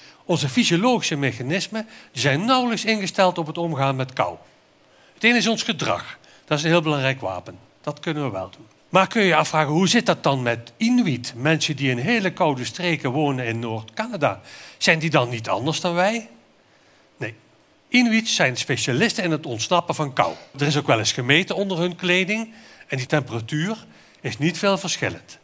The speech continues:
Als we dat zo eens op een rij zetten, heeft het dan nog wel zin om in de kou te gaan? Wij kunnen in ons,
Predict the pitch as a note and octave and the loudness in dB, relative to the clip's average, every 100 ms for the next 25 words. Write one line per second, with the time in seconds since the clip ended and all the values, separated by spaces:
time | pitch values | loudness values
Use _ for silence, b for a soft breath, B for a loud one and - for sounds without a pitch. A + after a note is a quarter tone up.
0 | _ - A3+ A#3+ A3 B3 G3 D3 D#3 A2 | _ 0 2 4 4 4 4 2 0 2
1 | A#2+ F#3 - G#3 G3+ F3 A#3+ A#3 F#3+ D#3 | 4 4 4 0 0 2 2 2 -2 -2
2 | A#2+ A2 C3+ A#2 C3+ C3 C3+ C3+ - C#3+ | -2 -2 -2 0 0 2 0 0 2 2
3 | B2 C3 A3+ A3+ A2+ A#2 A#2 E3+ D3+ B2+ | 2 0 2 2 2 -2 -2 -2 0 0
4 | A2+ A#2 A2+ - | -2 -4 -6 -8